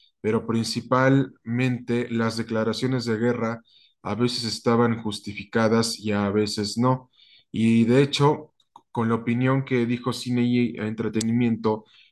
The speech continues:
esto lo podemos ver perfectamente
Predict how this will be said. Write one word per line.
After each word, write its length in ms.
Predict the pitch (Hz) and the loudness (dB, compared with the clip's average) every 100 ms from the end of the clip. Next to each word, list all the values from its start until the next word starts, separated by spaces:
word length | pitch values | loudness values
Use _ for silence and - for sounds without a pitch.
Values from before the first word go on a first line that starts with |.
| - | -4
esto 340 | 120 - 127 | -4 2 4
lo 180 | 120 110 | 4 4
podemos 760 | 107 113 117 117 113 104 104 107 | 2 4 4 4 2 2 -2 0
ver 320 | 113 117 - - _ _ _ _ _ _ _ | 2 2 0 -16 _ _ _ _ _ _ _
perfectamente 1120 | 104 95 - 135 135 123 120 123 117 123 139 | -6 -4 0 -2 2 2 2 0 0 0 -2